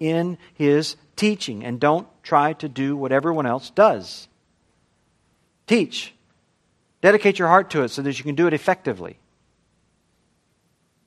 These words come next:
And then Paul adds in, in verse eight, the one who exhorts in exhortation, parakaleo. We translate that sometimes the comforter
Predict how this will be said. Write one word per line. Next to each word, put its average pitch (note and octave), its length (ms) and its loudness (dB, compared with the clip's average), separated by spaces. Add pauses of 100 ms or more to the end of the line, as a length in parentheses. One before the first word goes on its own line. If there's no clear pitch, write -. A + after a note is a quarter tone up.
(140)
And E3 100 2
then F3+ 80 4
Paul G#3+ 300 10
adds G#3 200 6
in, F#3 220 -2 (1000)
in E3+ 100 -2
verse G3+ 260 8
eight, A3+ 200 10
the E3+ 80 6
one F#3+ 240 6
who F#3+ 120 6
exhorts F#3 800 4
in F3 300 4
exhortation, G#3 880 4
parakaleo. G#3+ 960 8
We C#3+ 100 2
translate G3+ 460 2
that F#3 140 6
sometimes F#3+ 480 2
the F3 60 -4
comforter G3+ 720 4